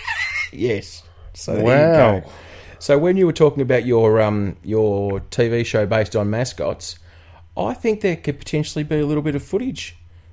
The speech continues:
Speaker 1: that, um, <laughs> that might be added to your, your
Speaker 2: Yeah.
Speaker 1: broadcast.
Speaker 2: That's just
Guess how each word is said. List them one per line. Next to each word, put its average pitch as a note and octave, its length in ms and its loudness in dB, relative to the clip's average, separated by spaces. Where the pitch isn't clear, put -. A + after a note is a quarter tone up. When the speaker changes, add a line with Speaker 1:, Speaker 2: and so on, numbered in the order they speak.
Speaker 1:
that, - 360 -4
um, C#3 500 -2
<laughs> - 40 -20
that C#3 180 -2
might D3+ 220 2
be C#3+ 140 2
added D3+ 260 2
to C#3 100 -4
your, C3 220 0
your G#2+ 220 -6
Speaker 2:
Yeah. F3 180 -2
Speaker 1:
broadcast. - 720 -4
Speaker 2:
That's F3 440 -6
just - 680 -2